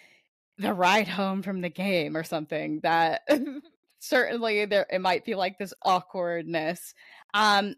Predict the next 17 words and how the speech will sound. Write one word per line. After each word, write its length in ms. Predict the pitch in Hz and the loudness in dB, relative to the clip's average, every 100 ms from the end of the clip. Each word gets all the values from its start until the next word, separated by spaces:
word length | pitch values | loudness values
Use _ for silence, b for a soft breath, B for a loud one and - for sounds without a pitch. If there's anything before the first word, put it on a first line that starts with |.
| _ | _
I 100 | 220 | 0
think 220 | 240 453 - | 0 -2 -2
just 220 | 453 - | -2 0
even, 220 | 311 330 | 0 2
like, 200 | 277 - - | 0 -2 -2
offering 500 | 233 - 233 226 220 _ - | -2 0 -4 -4 -8 _ -14
to 100 | - | -8
hold 240 | 202 214 196 | 0 0 2
space 240 | 208 190 | -2 -2
for 80 | 175 | -2
them, 120 | 160 | -2
like, 160 | 175 180 | -4 -2
"Hey, 320 | 240 233 226 B B B | 0 2 0 B B B
I 120 | 190 | -2
know 360 | 208 202 196 190 | 2 2 4 2
that 380 | 185 185 175 - | 2 2 2 0
you're, 480 | 180 170 170 170 | -4 -2 -2 -2